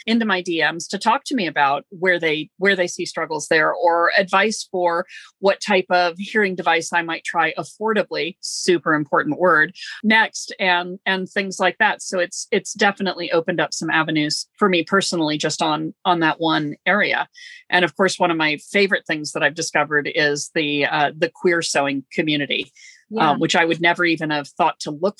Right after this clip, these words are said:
Speaker 1: for, uh, <laughs> on a local level. And it's, it's definitely been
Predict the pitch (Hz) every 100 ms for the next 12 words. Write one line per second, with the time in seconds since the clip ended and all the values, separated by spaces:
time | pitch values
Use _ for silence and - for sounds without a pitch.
0 | - 127 147 - _ - 175 247 - -
1 | 240 - - - - 208 196 175 175 175
2 | 170 165 233 165 143 - 185 165 156 156
3 | 156 - - 165 - - 180 151 - 160
4 | 160 147 165 156 147